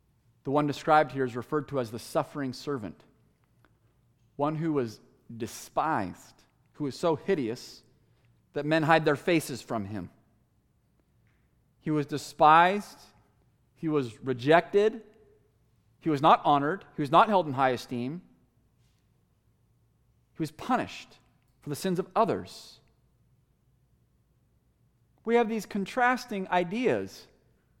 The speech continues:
or at least seemingly contrasting ideas. On the one hand, we have the Son of Man who is given a kingdom, who is given dominion, who is given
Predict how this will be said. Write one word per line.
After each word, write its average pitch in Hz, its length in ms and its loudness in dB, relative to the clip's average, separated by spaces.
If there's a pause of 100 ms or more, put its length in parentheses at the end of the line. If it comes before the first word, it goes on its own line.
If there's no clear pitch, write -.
(260)
or 208 100 2
at 208 100 -2
least 196 400 -2
seemingly 185 840 -2 (340)
contrasting 147 640 2
ideas. 117 340 -4
On 202 60 -4
the 208 80 2
one 269 220 6
hand, 185 340 2 (260)
we 214 120 0
have 254 140 8
the 208 80 4
Son 277 320 4
of 302 180 8
Man 196 320 6
who 208 100 8
is 196 120 6
given 233 300 8
a 233 80 8
kingdom, 208 600 2
who 214 80 4
is 214 80 -2
given 277 280 0
dominion, 190 680 2
who 190 80 4
is 196 100 -4
given 262 300 2